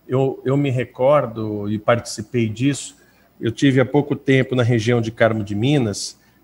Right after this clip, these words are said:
com alguns amigos lá, e nós estávamos lembrando, no final dos anos noventa, quando eu fui pra aquela região, e eles ainda não descascavam,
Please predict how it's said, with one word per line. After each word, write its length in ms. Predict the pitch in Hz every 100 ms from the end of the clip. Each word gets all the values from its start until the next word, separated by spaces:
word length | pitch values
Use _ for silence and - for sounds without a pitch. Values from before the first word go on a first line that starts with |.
| _ _
com 180 | 123 120
alguns 380 | 113 117 131 120
amigos 760 | 107 117 151 127 107 101 101
lá, 400 | 117 143 147 - _ _ _ -
e 100 | 135
nós 260 | 139 139 123
estávamos 520 | - 143 147 151 135
lembrando, 760 | 156 139 123 143 156 143 117
no 520 | 113 117 117 110 107 104
final 340 | - 127 160
dos 200 | 160 131
anos 240 | 143 135
noventa, 640 | 123 113 104 139 143 - 101 _ _ _ _ -
quando 1300 | 131 131 135 131 127 131 131 127 123 120 120 117 117
eu 180 | 120
fui 420 | 117 - 139 160 160
pra 160 | 135
aquela 280 | 123 135 135
região, 500 | 123 123 107 127 143
e 40 |
eles 220 | 139 131 123
ainda 400 | 123 156 180 151
não 240 | 135 139
descascavam, 840 | 127 - 120 - 123 135 135 113